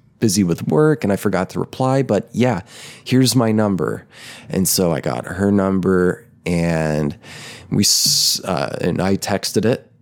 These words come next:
And sure enough, it was real too. And she texted back like, "Hey, handsome." And I'm like, "Oh my God, this is the fucking best. I'm getting compliments." Like,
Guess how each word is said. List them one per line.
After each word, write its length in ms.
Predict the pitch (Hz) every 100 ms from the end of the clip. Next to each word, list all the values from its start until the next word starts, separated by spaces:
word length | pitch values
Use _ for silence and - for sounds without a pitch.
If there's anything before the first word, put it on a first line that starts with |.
| _ _ -
And 280 | 95 92 87
sure 200 | - 90
enough, 340 | 87 98 - -
it 160 | 87
was 220 | 87 90 95
real 180 | 90
too. 220 | 87 - 101
And 100 | 90
she 140 | -
texted 480 | - - - - -
back 520 | 71 85 95 98 -
like, 300 | 98 - -
"Hey, 220 | - 101
handsome." 540 | 101 98 92 - 101 101
And 100 | 98
I'm 80 | 104
like, 180 | 107
"Oh 120 | - 185
my 280 | 226 220 - 226 -
God, 560 | 160 185 - 131 123 - - -
this 240 | - 151 403
is 220 | 370 -
the 180 | - 196
fucking 480 | 147 165 156 180 175
best. 540 | 214 480 - - - - 170 - -
I'm 140 | - 190
getting 240 | 220 208
compliments." 880 | - - 254 - 392 170 139 - -
Like, 260 | 160 -